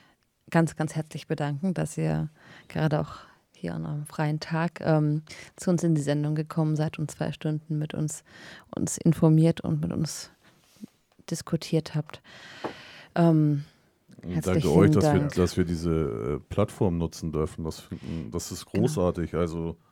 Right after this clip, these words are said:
Speaker 2: vielen Dank dafür. Also wir haben zu danken, nicht ihr. <laughs>
Speaker 1: Genau, was sind, was, zwei eure Abschluss-, äh, Statements, ähm,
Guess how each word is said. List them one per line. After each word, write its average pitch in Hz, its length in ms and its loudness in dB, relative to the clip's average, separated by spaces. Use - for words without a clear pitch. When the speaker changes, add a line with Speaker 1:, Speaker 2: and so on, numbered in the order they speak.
Speaker 2:
vielen 87 260 -4
Dank 82 220 -2
dafür. 90 400 -2
Also 80 360 -8
wir 98 120 2
haben 95 140 0
zu - 120 -10
danken, 80 520 -8
nicht - 220 -14
ihr. 87 180 -2
<laughs> 127 100 0
Speaker 1:
Genau, 175 220 8
was 180 140 10
sind, 190 160 4
was, 190 240 10
zwei 185 360 10
eure 170 260 10
Abschluss-, - 520 6
äh, 160 520 6
Statements, 165 800 0
ähm, 160 420 -2